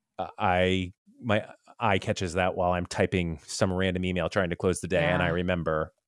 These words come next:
Speaker 1: that thing says that. And that's
Speaker 2: Yeah.
Speaker 1: why. And I need to keep that front of mind all the
Speaker 2: Yes.
Speaker 1: time. So that's why I would
Speaker 2: Yes,
Speaker 1: get it.
Speaker 2: that's what mine, I mean, that is what mine do
Speaker 1: Yes.
Speaker 2: for me. I, I, I I rub them almost like rosaries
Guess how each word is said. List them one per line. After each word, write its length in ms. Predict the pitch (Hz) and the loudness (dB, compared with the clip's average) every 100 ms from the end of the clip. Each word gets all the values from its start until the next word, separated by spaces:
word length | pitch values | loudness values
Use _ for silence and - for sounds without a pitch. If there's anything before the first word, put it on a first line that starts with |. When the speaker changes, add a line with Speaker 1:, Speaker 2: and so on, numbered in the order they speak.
| _ | _
Speaker 1:
that 320 | 95 101 - - | -2 0 0 -4
thing 400 | - 98 90 87 | -2 -2 -2 -6
says 380 | - 98 87 - | 0 2 2 -2
that. 140 | 71 | -4
And 60 | 67 | -4
that's 640 | 139 143 147 151 - 147 | -4 -2 -2 0 0 -2
Speaker 2:
Yeah. 100 | 143 | -4
Speaker 1:
why. 260 | 87 85 82 | -2 0 0
And 360 | 82 92 87 82 - | 0 -2 -2 -4 -2
I 140 | 92 | -2
need 280 | 90 95 90 | -2 -4 -4
to 80 | 90 | -8
keep 260 | - 90 | -12 -6
that 200 | 90 85 - _ _ _ _ _ - | -2 -2 -4 _ _ _ _ _ -20
front 380 | - - 131 | -12 0 4
of 60 | 127 | 6
mind 260 | 104 98 95 | 6 4 2
all 160 | 95 | 0
the 60 | 87 | 0
Speaker 2:
Yes. 80 | 73 - | -2 -4
Speaker 1:
time. 80 | - | -10
So 160 | - - | -6 4
that's 240 | 107 110 | 8 8
why 80 | 107 | 6
I 20 | 85 | 4
would 80 | |
Speaker 2:
Yes, 180 | 85 - | 6 6
Speaker 1:
get 40 | - | 6
it. 40 | |
Speaker 2:
that's 180 | 175 185 | 4 6
what 140 | 220 | 6
mine, 260 | 202 202 208 | 8 6 6
I 60 | 202 | 2
mean, 200 | 196 185 | 4 6
that 180 | 185 | 8
is 140 | 220 175 | 6 2
what 200 | 190 - | 2 4
mine 300 | 175 170 170 | 6 6 6
do 100 | 175 | 6
Speaker 1:
Yes. 200 | 151 165 | 10 10
Speaker 2:
for 60 | - | 8
me. 40 | |
I, 400 | - 175 - 180 | 4 6 6 6
I, 100 | 196 - 269 | 6 2 4
I 400 | 180 180 180 170 - - - - _ - - - | 6 6 2 -2 -12 -20 -20 -20 _ -20 -16 4
I 260 | 240 196 190 | 8 8 6
rub 560 | 170 160 202 220 196 | 2 4 6 6 6
them 220 | 175 180 175 | 4 4 6
almost 340 | 180 180 165 | 4 4 4
like 140 | 170 165 | 2 6
rosaries 640 | 160 156 147 131 120 - | 4 4 2 -6 -10 -16